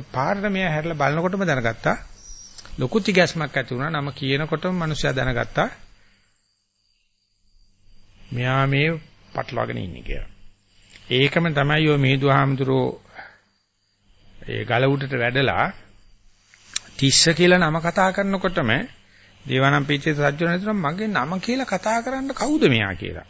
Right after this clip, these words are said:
මේ රටේ රටවැසියෙක් වෙන්න බෑ. එක්ක බුංගාක් වැදගත් කෙනෙක් වෙන්න ඕන නැත්නම් නොසන්ඩාලෙක් වෙන්න ඕන.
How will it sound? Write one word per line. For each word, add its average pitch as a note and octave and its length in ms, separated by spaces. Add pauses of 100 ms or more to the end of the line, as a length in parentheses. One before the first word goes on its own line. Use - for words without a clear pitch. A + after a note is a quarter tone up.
මේ B2 220
රටේ C3 320
රටවැසියෙක් F#3 560
වෙන්න G3 200
බෑ. G#2+ 160 (1500)
එක්ක - 280
බුංගාක් E3+ 720
වැදගත් D3+ 380
කෙනෙක් A#2+ 260
වෙන්න C3 160
ඕන G#3 100
නැත්නම් F3+ 260
නොසන්ඩාලෙක් E3+ 580
වෙන්න F#2 200
ඕන. - 160